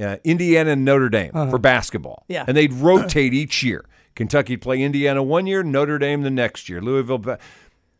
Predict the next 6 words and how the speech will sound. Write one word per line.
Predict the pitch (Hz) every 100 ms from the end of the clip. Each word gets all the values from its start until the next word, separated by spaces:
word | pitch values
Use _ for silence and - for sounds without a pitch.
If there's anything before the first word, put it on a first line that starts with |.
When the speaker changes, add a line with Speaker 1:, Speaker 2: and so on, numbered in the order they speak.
| _ _ _ -
Speaker 1:
you | 147
could | 208
do | 165 156
that. | 123 85 - _ -
Speaker 2:
Yeah. | - 147 _ _ _ _ _ _ _ _ _ _ -
Speaker 1:
But | 120 110